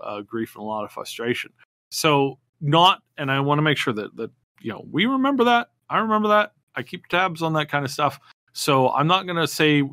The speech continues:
that hundred percent that this game is great. I'll say that it appears that they have learned some valuable lessons and have brought that into the, uh, creation of number four. And we hope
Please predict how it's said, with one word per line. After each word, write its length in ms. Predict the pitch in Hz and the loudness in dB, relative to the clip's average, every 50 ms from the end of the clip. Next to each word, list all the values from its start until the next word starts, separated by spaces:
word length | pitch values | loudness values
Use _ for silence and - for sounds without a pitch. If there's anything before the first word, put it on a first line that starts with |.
| - - | -6 -4
that 180 | 143 135 - - | -2 -2 -2 -4
hundred 360 | - - - 147 143 135 135 | -4 -2 0 0 0 -2 -6
percent 420 | - - - - 147 139 135 - | -10 -6 -2 -2 -2 -2 -2 -8
that 140 | _ 135 120 | _ -10 -6
this 160 | 123 117 - | -6 -6 -4
game 180 | - 131 123 117 | -2 -2 -2 -2
is 80 | 107 104 | -4 0
great. 300 | - 160 180 196 196 _ _ _ _ _ _ _ _ | 2 2 2 2 0 _ _ _ _ _ _ _ _
I'll 120 | - 139 127 | 0 0 0
say 220 | - - 165 156 147 | 0 2 2 2 4
that 180 | 139 151 139 | 4 2 2
it 120 | 139 139 120 | 2 0 -2
appears 600 | - _ - - 214 220 214 214 208 170 - - | -6 _ -2 0 2 4 4 2 2 0 -4 -4
that 220 | 180 180 170 170 | -6 -6 -6 -4
they 120 | 170 156 139 | -4 -4 -4
have 220 | - 151 139 135 | -4 -6 -6 -4
learned 280 | 135 147 147 151 143 135 | -4 -2 0 0 -2 -4
some 300 | - 127 120 117 117 _ | -6 -10 -10 -12 -12 _
valuable 680 | - - 117 123 143 160 185 190 180 175 170 180 170 160 | -8 -6 -2 0 2 2 2 0 -2 -2 -2 -2 0 2
lessons 460 | 156 165 151 - - 196 190 180 - 143 | 2 0 0 -2 -6 -10 -10 -10 -8 -6
and 100 | 131 120 | -6 -6
have 160 | 117 107 _ | -6 -8 _
brought 300 | - 123 120 - - _ | 0 0 0 0 -2 _
that 180 | 131 127 120 - | -4 -4 -4 -4
into 360 | - 117 117 - - 123 120 | -8 -8 -8 -6 -8 -10 -6
the, 320 | 110 117 117 113 113 - - - _ _ _ _ - | -6 -6 -4 -4 -6 -8 -10 -18 _ _ _ _ -12
uh, 80 | 113 | -12
creation 480 | 107 - - 113 110 113 - - - 127 | -12 -8 -6 -4 -2 -2 -2 -4 -6 -6
of 120 | 120 117 | -8 -6
number 220 | 120 117 120 117 110 | -6 -8 -6 -6 -10
four. 340 | - - 156 165 175 180 - | -10 -4 0 0 0 0 0
And 200 | - 143 131 127 | -4 -4 -4 -2
we 200 | 135 147 160 165 | -2 -2 -2 -2
hope 340 | 151 - - 208 240 - - | -4 2 2 2 2 2 -4